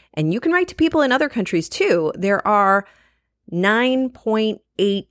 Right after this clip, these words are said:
million people in prisons across the world. Is it overwhelming? Have you heard the tale of the starfish? Like, I'm, I'm gonna read this to you real quick. It all started when a young girl was walking along a beach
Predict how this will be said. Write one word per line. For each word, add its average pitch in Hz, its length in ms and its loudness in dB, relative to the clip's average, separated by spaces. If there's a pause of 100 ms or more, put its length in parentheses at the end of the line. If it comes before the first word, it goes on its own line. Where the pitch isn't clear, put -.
(120)
million 202 640 2
people 170 440 -2
in 160 180 -2
prisons 156 440 -2
across 151 380 -4
the - 80 -6
world. - 420 -2 (840)
Is 156 140 0
it 160 100 4
overwhelming? 156 680 2 (1000)
Have 262 140 0
you 339 140 4
heard 226 260 0
the 175 60 -2
tale 139 480 -2 (340)
of 139 160 -2
the 147 60 -4
starfish? - 760 -10 (920)
Like, - 220 -10 (180)
I'm, 170 260 -2
I'm 175 140 0
gonna 214 160 2
read 170 220 2
this 147 160 -6
to - 120 -10
you - 60 -8
real 170 160 0
quick. - 300 -6 (540)
It 196 180 -2
all 220 180 2
started 156 720 0
when 156 160 -2
a 147 60 -2
young 175 340 0
girl 147 380 2
was 156 180 -2
walking 151 400 0
along 208 260 0
a 226 60 -2
beach 156 420 -8